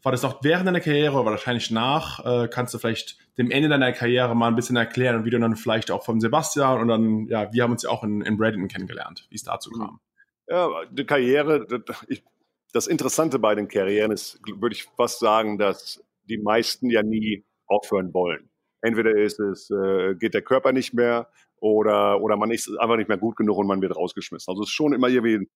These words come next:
Speaker 2: ein komischer Zeitpunkt im Leben. Ähm, bei mir ging es am Ende mehr, äh, körperlich. Äh, ich hatte Bandscheibenvorfall im Nacken, ich hatte, äh, Fuß- und, und,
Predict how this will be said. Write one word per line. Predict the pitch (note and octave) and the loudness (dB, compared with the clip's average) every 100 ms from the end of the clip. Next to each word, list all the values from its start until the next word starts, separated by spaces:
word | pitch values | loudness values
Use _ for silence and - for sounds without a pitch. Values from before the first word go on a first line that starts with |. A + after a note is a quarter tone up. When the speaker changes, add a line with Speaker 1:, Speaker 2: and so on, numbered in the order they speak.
| - | -12
Speaker 2:
ein | A2 | -10
komischer | - C3 A#2 G#2 | -6 -2 0 0
Zeitpunkt | - G2+ G2+ G2 F2+ | 0 0 -2 -8 -8
im | E2+ | -8
Leben. | F2 - _ _ _ _ _ G2+ | -8 -10 _ _ _ _ _ 0
Ähm, | G#2 G2+ G2+ G2+ G2 _ | 2 4 2 0 -4 _
bei | G#2+ | 0
mir | G#2+ A#2+ | 2 0
ging | A#2 | 0
es | A#2 A#2 | 0 0
am | G#2+ | 0
Ende | A2 G#2+ G2+ - _ | 2 2 2 -2 _
mehr, | G2+ G#2 G#2 G2+ F#2+ - - | -2 0 2 2 0 -4 -6
äh, | F2+ E2+ E2 E2 - | -2 0 0 0 0
körperlich. | B2 B2 C3 A#2+ - - - | 0 2 2 0 -2 -10 -4
Äh, | F#2 F#2 | -2 -2
ich | - | -4
hatte | - G2+ F#2+ F#2 F2+ - - | -2 0 0 0 -2 -4 -2
Bandscheibenvorfall | G#2+ G#2+ A2 G#2+ - G#2+ G#2 G2+ | -2 2 0 0 0 0 2 0
im | G2+ | 0
Nacken, | G2+ - G2+ G2 | 0 -2 -2 -2
ich | F2+ | -2
hatte, | F#2+ - F2+ F2+ F2 F2+ E2+ | -4 -4 -6 -4 -4 -6 -6
äh, | E2+ E2+ E2 D#2+ A#1+ F#2+ _ - E2+ _ | -4 -4 -4 -8 -10 -14 _ -18 -18 _
Fuß- | C#3+ C3+ B2 G#2 | -2 0 0 0
und, | F#2+ | -2
und, | F2 F2 | -4 -8